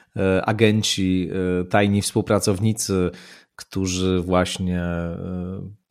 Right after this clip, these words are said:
mieli infiltrować to ś-, te środowiska albo, albo, mm, pozyskiwać tam jakichś, e,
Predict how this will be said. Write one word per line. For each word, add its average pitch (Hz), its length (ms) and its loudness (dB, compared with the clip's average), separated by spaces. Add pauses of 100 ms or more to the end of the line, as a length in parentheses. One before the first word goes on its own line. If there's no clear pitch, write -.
(140)
mieli 90 460 -2
infiltrować 101 840 0
to 95 100 -2
ś-, - 280 -8
te 95 120 -2
środowiska 90 920 -2
albo, 82 720 -4
albo, 82 480 -4 (580)
mm, 87 560 -6
pozyskiwać 107 800 2
tam 90 180 -2
jakichś, - 640 -4
e, 92 200 0